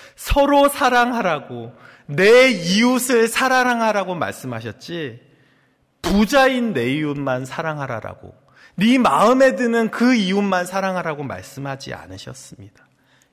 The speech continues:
이웃을 사랑하는 겁니다. 그런데 우리가 서로를 사랑하는 대신에 다른 사람을 판단하고 차별하면 어떻게 되겠습니까? 우리는 하나님이 주신 최고의 법인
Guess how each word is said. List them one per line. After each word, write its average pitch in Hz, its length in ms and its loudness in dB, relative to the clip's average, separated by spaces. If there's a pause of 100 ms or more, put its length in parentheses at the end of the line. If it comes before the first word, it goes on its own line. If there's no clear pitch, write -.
(100)
이웃을 160 640 -6
사랑하는 147 540 -14
겁니다. - 560 -20 (720)
그런데 110 640 -8 (300)
우리가 127 300 -4
서로를 160 760 -8
사랑하는 185 680 -6
대신에 107 560 -12 (560)
다른 101 260 -10
사람을 113 380 -10
판단하고 135 880 -12 (100)
차별하면 175 680 -12
어떻게 - 380 -16
되겠습니까? - 720 -20 (1000)
우리는 113 500 -14 (520)
하나님이 190 580 -10
주신 135 340 -12
최고의 240 580 -8
법인 127 500 -14